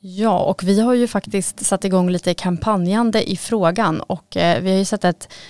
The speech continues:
sällan skådat intresse, får man säga. Dels av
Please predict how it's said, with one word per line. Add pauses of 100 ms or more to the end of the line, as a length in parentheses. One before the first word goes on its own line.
sällan
skådat
intresse,
får
man
säga.
Dels
av